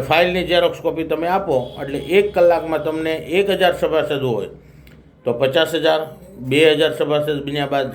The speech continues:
સર્જરી આવે તો લાખ રૂપિયા, ત્રણ હજાર સભાસદ બાદ દોઢ લાખ રૂપિયા. આવી રીતે પચાસ હજારથી માંડી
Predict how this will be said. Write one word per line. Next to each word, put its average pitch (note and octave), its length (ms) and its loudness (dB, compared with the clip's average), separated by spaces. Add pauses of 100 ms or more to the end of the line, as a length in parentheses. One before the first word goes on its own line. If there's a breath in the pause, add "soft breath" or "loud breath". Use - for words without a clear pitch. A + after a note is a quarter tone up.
સર્જરી C#3 440 0
આવે C3+ 200 0 (120)
તો A#2 100 -6
લાખ A#2+ 320 -2
રૂપિયા, C#3 360 -4 (180)
ત્રણ C#3+ 340 -2
હજાર C#3 200 0
સભાસદ C3+ 500 -2
બાદ B2+ 160 0 (580 loud breath)
દોઢ B2+ 280 4
લાખ C#3 180 -2
રૂપિયા. C3 320 -6 (400 loud breath)
આવી F#3+ 260 6
રીતે B2+ 220 -6 (960)
પચાસ G#3 300 0 (120)
હજારથી G3 360 2
માંડી F#3+ 260 0